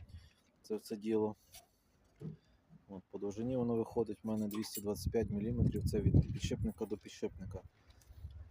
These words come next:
Від низу підшипника. Але так як там буде ще сальник, то відповідно десь отак, двісті двадцять п'ять. Тобто обріжеться десь отак по підшипник, потім ще різьба.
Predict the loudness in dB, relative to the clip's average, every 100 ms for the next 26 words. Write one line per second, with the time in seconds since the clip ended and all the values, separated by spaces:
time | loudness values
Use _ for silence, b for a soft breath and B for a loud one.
0 | -6 -2 -2 -4 -8 -10 -8 -8 -10 -14
1 | -10 -4 -4 -2 -4 -6 -4 -2 0 -2
2 | -6 -8 2 2 2 -4 -12 -20 -20 B
3 | B B -20 -20 -6 -6 -4 -2 0 0
4 | 0 -2 -4 -2 0 0 -6 -12 -12 -10
5 | -6 -6 -8 -8 -8 -10 -20 -20 -20 -20
6 | -14 -10 -4 0 0 -2 -6 -2 -2 -4
7 | -12 -18 -20 B B B -12 -10 -10 -12
8 | -20 -20 -20 -20 -16 -4 -4 -4 -8 -8
9 | -4 -2 -2 -4 -10 -8 -8 -8 -14 -6
10 | -4 -6 -4 0 0